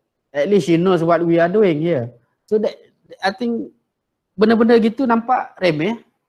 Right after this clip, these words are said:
tapi dia memberi impact yang besar.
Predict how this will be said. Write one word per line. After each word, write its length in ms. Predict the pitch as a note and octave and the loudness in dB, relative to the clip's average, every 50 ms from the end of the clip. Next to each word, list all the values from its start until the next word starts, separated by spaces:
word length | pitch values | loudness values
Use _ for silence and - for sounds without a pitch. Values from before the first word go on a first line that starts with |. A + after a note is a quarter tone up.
| _ _ - | _ _ -18
tapi 560 | E3+ F#3+ - B3 A#3+ A#3+ A#3 - G#2 - - | -18 -16 -14 -14 -12 -12 -12 -12 -14 -12 -8
dia 240 | E3+ G3 G3 G3 F#3+ | -4 0 0 2 2
memberi 560 | F#3+ F#3 F3+ F#3+ F#3 F#3+ F#3+ F#3+ F#3 F3+ F3+ - _ _ _ _ _ _ - | 2 2 2 2 2 2 4 2 2 0 -4 -10 _ _ _ _ _ _ -8
impact 320 | D#3+ E3 D#3+ - G3+ - | -6 -4 -2 0 -2 0
yang 240 | D3+ E3 D#3+ E3 E3 | 0 0 0 2 0
besar. 400 | D#3+ - E3 B2 G#2 F2+ A2+ | 0 0 0 0 0 -2 -6